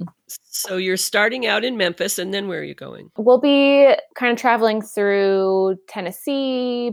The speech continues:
Speaker 2: possibly go up to Kentucky, since we haven't been there yet. And then we're stopping through, I think, this is all tentative, <laughs> um, but Asheville,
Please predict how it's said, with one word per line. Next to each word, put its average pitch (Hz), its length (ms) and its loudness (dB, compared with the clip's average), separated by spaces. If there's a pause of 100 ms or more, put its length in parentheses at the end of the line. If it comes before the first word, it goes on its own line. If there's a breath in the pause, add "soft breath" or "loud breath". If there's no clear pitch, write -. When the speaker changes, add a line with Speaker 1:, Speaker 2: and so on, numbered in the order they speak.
Speaker 2:
possibly 180 840 -2
go 180 100 2
up 143 140 0
to 185 100 -10
Kentucky, 196 1120 -4 (280)
since 185 140 -10
we 185 40 -4
haven't 165 240 -2
been 170 180 0
there 170 200 2
yet. 165 380 4 (320)
And 170 180 -2
then 165 540 0
we're 175 100 0
stopping 175 520 -2
through, 165 760 0 (480)
I 170 40 -18
think, 175 240 -10 (180)
this 226 120 6
is 233 120 2
all 247 160 6
tentative, 175 800 0 (240)
<laughs> - 360 -2
um, 180 580 2
but 175 360 4 (200)
Asheville, 202 1040 0